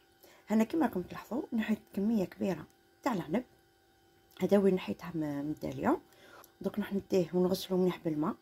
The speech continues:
بالطبع كما راكم تشوفوا مغبر بزاف بالغبره. نقيه كامل ونعاود نليكم باش نكملوا الوصفه تاعنا مع بعض. هنايا جبت طنجره تاع الماء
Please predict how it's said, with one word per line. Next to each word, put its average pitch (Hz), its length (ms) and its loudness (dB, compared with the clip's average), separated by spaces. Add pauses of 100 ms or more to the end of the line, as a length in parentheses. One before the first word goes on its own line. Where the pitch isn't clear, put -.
(120)
بالطبع 180 400 -6 (260)
كما 170 260 -6
راكم 160 220 -12
تشوفوا 160 480 -8
مغبر 156 340 -4
بزاف - 460 -6
بالغبره. 175 440 -6 (580)
نقيه 226 280 2 (100)
كامل 175 320 0 (300)
ونعاود 262 300 2
نليكم 185 560 2 (420)
باش 196 160 -4
نكملوا 185 300 0
الوصفه 175 280 -6
تاعنا 277 260 0
مع 185 120 0
بعض. - 240 -18 (480)
هنايا 196 520 -2 (140)
جبت - 420 -6 (380)
طنجره 220 240 2
تاع 165 200 -10
الماء 156 320 -2